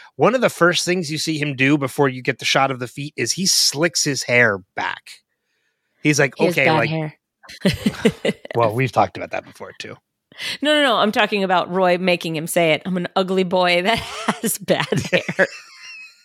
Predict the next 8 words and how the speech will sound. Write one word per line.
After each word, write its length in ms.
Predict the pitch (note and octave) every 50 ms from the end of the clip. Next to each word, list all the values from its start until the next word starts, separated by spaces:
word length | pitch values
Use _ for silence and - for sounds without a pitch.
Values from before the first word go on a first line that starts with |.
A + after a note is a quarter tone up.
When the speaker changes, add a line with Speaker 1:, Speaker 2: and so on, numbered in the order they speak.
| _ _ _ _ _ _ _ _ _ _ _ _ _ _ - - - _ -
Speaker 1:
And 320 | C#4 C4+ - - - A3 C#4+
he 60 | D4
doesn't, 380 | - - A#3+ B3 A#3+ A#3+ - - - - -
he 100 | C#4 B3+
doesn't 460 | G3 F3+ B3+ B3 A#3 A#3+ B3 B3 A#3+
wanna 340 | A3+ A#3 B3+ B3 A#3+ A3+ G3+
say 420 | F3+ E3+ G#3 A3+ A3+ A#3+ A#3 G#3+ F#3 D#3
it. 80 | -